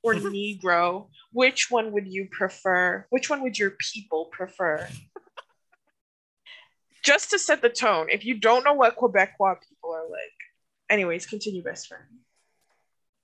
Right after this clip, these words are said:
Speaker 2: It's just like, girl, stop acting like you don't know English. Like, these
Speaker 1: <laughs>
Speaker 2: bitches will come through and be like, "Oh, you don't speak French?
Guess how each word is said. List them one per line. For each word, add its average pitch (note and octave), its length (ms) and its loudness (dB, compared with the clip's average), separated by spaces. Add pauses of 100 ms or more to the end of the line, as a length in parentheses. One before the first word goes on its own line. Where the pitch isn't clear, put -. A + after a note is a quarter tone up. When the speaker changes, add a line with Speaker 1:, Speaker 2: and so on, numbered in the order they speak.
(180)
Speaker 2:
It's - 140 -4
just A4+ 140 -6
like, C3+ 180 -6
girl, G#2+ 520 0 (640)
stop - 360 2 (160)
acting D3+ 680 0
like C3+ 300 -2
you C3+ 180 -16
don't B2 440 -2
know C3 280 0
English. G2+ 840 -10 (540)
Like, D#3 160 0
these G4 200 6
Speaker 1:
<laughs> - 80 -4
Speaker 2:
bitches G#3+ 300 2
will D#3+ 100 2
come D#3 480 -2
through D3 300 -2
and C#3 220 -8
be C3+ 140 -10
like, B2 280 -6 (1600)
"Oh, E3 220 4
you D3 160 -4
don't F#3+ 160 2
speak E3+ 260 -6
French? C#3 600 0